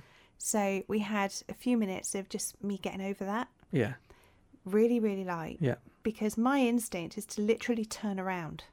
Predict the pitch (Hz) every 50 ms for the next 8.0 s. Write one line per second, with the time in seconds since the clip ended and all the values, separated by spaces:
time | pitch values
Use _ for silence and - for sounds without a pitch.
0 | - - 131 113 101 107 - - _ _ _ _ _ - - - _ - - 226
1 | 220 240 233 214 185 170 156 156 160 147 147 135 127 143 135 135 139 135 117 117
2 | 123 123 - - _ - - 220 214 135 220 214 196 - - 240 247 - - 202
3 | 180 - - - - - - 220 220 214 202 196 170 151 - - - 131 117 107
4 | 107 - - - _ _ _ - - 202 208 208 208 214 220 220 220 220 220 -
5 | - 214 202 196 202 - 202 202 202 202 196 - _ - 202 185 170 - 151 -
6 | - - - - - _ _ _ _ _ _ _ _ _ - - _ - - -
7 | 220 220 220 220 226 277 285 - - 240 247 - 214 208 208 202 - - - -